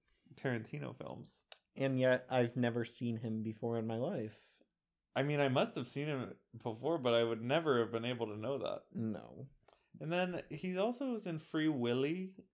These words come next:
Speaker 1: and I'm guessing he might, no, not the main kid, but he must be one of the, he must be some young kid in that movie. Yeah, his name's Perry in that movie. I've never seen Free Willy.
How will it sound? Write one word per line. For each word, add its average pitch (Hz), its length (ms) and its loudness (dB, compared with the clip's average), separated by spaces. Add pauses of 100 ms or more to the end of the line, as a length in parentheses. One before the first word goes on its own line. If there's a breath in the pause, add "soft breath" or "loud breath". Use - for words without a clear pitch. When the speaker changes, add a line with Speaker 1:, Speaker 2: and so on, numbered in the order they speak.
(340)
Speaker 1:
and 120 540 0
I'm 120 120 -2
guessing 147 360 -2
he 156 80 -2
might, 139 320 -6
no, 139 280 -6
not 131 220 -6
the 135 80 -4
main 127 300 -4
kid, 135 280 0
but 117 340 0
he 120 200 -4 (180)
must 135 200 -8 (100)
be 120 220 -2
one 120 180 -4
of 120 160 -6
the, 113 140 -4 (180)
he 131 80 -8
must 156 240 -8
be 120 160 -4
some 120 240 -4
young 131 220 -2
kid 127 220 0
in 120 80 -4
that 107 140 -4
movie. 107 240 -4
Yeah, 120 140 -2
his 117 100 -2
name's 120 180 -6 (120)
Perry 127 460 2
in 113 80 -4
that 117 140 -4
movie. 117 400 -4 (360 loud breath)
I've 240 80 -4
never 139 220 0
seen 120 180 -4
Free 110 180 -2
Willy. 107 380 0